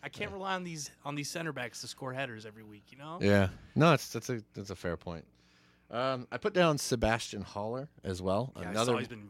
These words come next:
Speaker 1: racking up points for
Speaker 2: Yeah,
Speaker 1: West Ham.
Speaker 2: yeah. So he's been a big contributor to their last two wins. Uh, West Ham's, like we said, back up towards, what, I think fifth or something like that?
Speaker 1: Seventh, yeah.
Speaker 2: Seventh, so.
Speaker 1: Ahead of
Speaker 2: Uh,
Speaker 1: United. Ahead of
Speaker 2: ahead
Speaker 1: United.
Speaker 2: of United.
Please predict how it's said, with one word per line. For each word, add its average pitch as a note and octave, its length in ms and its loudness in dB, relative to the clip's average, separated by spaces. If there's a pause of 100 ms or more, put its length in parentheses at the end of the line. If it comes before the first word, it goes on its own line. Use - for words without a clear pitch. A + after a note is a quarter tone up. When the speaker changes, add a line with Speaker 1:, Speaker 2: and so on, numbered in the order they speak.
Speaker 1:
racking G#2+ 380 -10
up G#2 100 -20
points A2 360 -20
for G2+ 100 -4
Speaker 2:
Yeah, F2+ 100 2
Speaker 1:
West E2 220 0
Ham. G#2+ 180 -6
Speaker 2:
yeah. G2 240 0
So G#2+ 260 -6
he's G2+ 200 -8
been G#2+ 140 -4
a G2 40 -6
big A2 220 -6
contributor G#2 480 -4
to G2 80 -2
their F#2 100 0
last F2+ 320 0
two F#2+ 180 -2
wins. F2+ 380 -4
Uh, E2+ 300 -4
West F#2+ 240 0
Ham's, G2 420 -2
like E2 220 -12
we E2+ 60 -10
said, E2 280 -6
back D2+ 300 -6 (160)
up F2 120 -8
towards, D#2+ 220 -8
what, C#2+ 140 -12
I - 20 -14
think - 180 -16
fifth - 280 -8
or F#2 40 -6
something F#2+ 340 -6
like G2 160 -6
that? - 140 -10
Speaker 1:
Seventh, F2+ 400 -10
yeah. F2 60 -14
Speaker 2:
Seventh, D#2+ 140 -18
so. - 400 -20
Speaker 1:
Ahead D3 160 -6
of D3+ 80 -6
Speaker 2:
Uh, - 20 -6
Speaker 1:
United. A2 460 -8
Ahead B2 340 0
of B2 60 4
Speaker 2:
ahead A2+ 160 2
Speaker 1:
United. A2 260 4
Speaker 2:
of G2 80 -6
United. F#2 460 -4